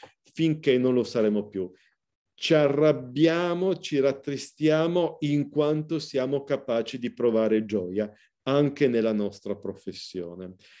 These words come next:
Quindi i doni dell'imperfezione in un qualche modo richiamano anche un'immagine,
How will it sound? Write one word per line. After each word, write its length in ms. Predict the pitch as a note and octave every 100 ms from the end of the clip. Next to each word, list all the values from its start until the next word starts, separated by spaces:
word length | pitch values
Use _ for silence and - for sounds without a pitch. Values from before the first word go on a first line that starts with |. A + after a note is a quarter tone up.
| _
Quindi 360 | - E3+ D3+ D3+
i 80 | C#3
doni 300 | F3 G3+ D#3+
dell'imperfezione 1160 | C#3 C3+ C3+ - C#3 C3+ - C#3 - F3 A3
in 100 | A3
un 140 | C3+ B2
qualche 340 | B2+ B2 C3+
modo 360 | C3 C#3+ C#3+ C3+
richiamano 640 | B2+ - C#3+ D3 D#3+ C#3+
anche 380 | A#2 A#2+ A#2+ -
un'immagine, 1040 | A2 A2+ A#2 A2 F#2+ F2+ F2+ G2 G#2+ A2